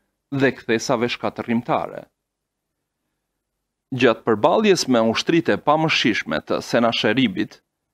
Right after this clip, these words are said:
Ezekia bëri përgatitjet e tij ushtarake dhe pastaj u mor me ngritjen e moralit të njerëzve të tij. "Tregoni të fortë dhe trima," u tha ai.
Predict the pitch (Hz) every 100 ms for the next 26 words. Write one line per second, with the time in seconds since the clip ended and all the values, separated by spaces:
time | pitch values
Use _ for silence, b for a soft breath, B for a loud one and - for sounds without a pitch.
0 | _ _ 120 123 165 - 226 220 156 143
1 | 131 123 117 107 107 139 135 107 104 117
2 | 101 - 156 131 101 - 131 - _ _
3 | _ _ _ 127 139 143 143 135 196 202
4 | 185 143 147 127 110 110 110 107 104 101
5 | 101 101 104 - 104 104 101 98 117 123
6 | 165 196 110 - _ _ _ _ _ _
7 | _ _ _ 127 123 135 135 123 113 117
8 | 104 - 117 117 107 113 - 185 123 92
9 | 101 - 110 95 92 -